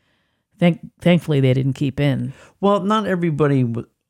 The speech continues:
Speaker 2: was really participating in the concept of the meaning of what this was going to be. I mean, that plays off the idea, what were they,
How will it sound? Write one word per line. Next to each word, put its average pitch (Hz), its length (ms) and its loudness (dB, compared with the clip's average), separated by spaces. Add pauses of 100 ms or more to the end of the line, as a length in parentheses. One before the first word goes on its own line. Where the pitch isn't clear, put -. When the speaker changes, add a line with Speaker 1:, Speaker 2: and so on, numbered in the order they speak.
Speaker 2:
was 123 280 -2
really 120 180 -4
participating 110 680 -4
in 107 100 -2
the 98 80 -4
concept 123 640 -4
of 107 80 -4
the 98 40 -8
meaning 120 300 0
of 92 120 -4
what 117 200 -2
this - 160 -8
was 101 140 -6
going 104 240 -2
to 90 60 -4
be. 107 400 -4
I 98 60 -8
mean, 107 140 -2
that 120 180 -6
plays 117 300 -2
off 107 200 0
the 113 100 -2
idea, 101 180 -2
what 107 280 -4
were 113 140 -6
they, 113 240 -4